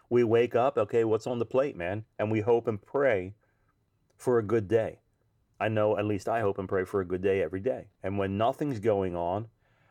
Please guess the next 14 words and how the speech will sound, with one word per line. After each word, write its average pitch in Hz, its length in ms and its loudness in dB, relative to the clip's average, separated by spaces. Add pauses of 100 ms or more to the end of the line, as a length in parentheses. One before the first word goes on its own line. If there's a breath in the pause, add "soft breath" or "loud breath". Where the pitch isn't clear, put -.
(140)
I 113 60 0
spend 123 280 0
a 117 40 4
lot 113 200 4
of 104 60 -4
my 104 160 0
time 101 320 -4
thinking, 104 480 -6 (1500)
contemplating, 110 920 0 (540 soft breath)
uh, 92 320 -2
lately 110 380 0
playing 101 340 0
the 95 80 -4
guitar, 110 760 0